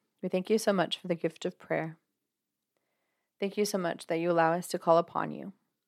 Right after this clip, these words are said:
to enter in your high court, and to stand before you, our King, and to be able to lift our voices, not just on our behalf, but of those of others.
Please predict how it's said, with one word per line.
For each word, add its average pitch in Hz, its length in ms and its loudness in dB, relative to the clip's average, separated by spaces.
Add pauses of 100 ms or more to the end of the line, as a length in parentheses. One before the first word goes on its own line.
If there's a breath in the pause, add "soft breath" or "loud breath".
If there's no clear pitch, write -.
(600)
to - 100 -2
enter 185 200 0
in 185 80 2
your 185 100 2
high 185 180 2
court, 160 340 -2 (220)
and 180 100 -8
to 180 60 -8
stand 170 260 0
before 170 300 0
you, 156 160 -2
our 156 100 2
King, - 400 -12 (1600)
and 165 140 -4
to 170 240 -2 (1160 soft breath)
be 233 60 6
able 220 160 8
to 220 140 2
lift 214 240 8
our 196 100 12
voices, 165 560 6 (1120)
not 180 260 4
just 180 180 -4
on 170 120 2
our 170 80 6
behalf, 170 340 -4 (100)
but 165 180 0
of 160 120 -4
those 160 240 0
of 160 140 -4
others. 160 360 -6